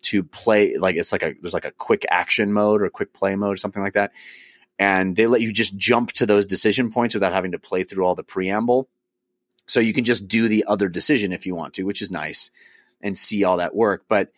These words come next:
and that's cool, but I also feel like, yeah, you did twice the work for what doesn't feel like twice the amount of fun, because in the context, I, I only see this much. But you do some really awesome stuff in this game, and it's all that giant, over the top,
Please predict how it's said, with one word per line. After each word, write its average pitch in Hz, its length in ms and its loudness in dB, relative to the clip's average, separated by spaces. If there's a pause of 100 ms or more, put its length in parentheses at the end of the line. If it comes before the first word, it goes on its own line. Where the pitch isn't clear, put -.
(180)
and 247 160 4
that's 320 160 2
cool, 151 480 4
but 135 160 4
I 147 80 6
also 143 380 2
feel 131 180 2
like, 113 240 2
yeah, 269 220 0
you 226 160 -2
did 208 160 0
twice 175 260 2
the 160 80 0
work 143 260 2
for 123 440 2
what 120 160 2
doesn't 117 260 0
feel 123 260 2
like 101 220 0
twice 101 320 0
the 101 120 0
amount 90 360 -2
of 85 460 -4 (360)
fun, 87 580 -2 (320)
because 101 220 -2
in 101 60 -2
the 90 60 -4
context, 151 600 2
I, 92 120 2 (260)
I 92 120 -4
only 92 140 -4
see 87 380 -2 (300)
this 90 200 0
much. 104 420 -2 (760)
But 151 300 2 (540)
you 147 260 0
do 240 140 4
some 156 360 2
really 156 320 4
awesome 113 380 2
stuff 127 300 0
in 98 80 -2
this 82 140 -6
game, 85 180 -6
and 92 60 -4
it's 90 100 -2
all 123 160 4
that 104 240 0
giant, 98 480 0
over 95 240 -2
the 92 80 -6
top, 90 500 2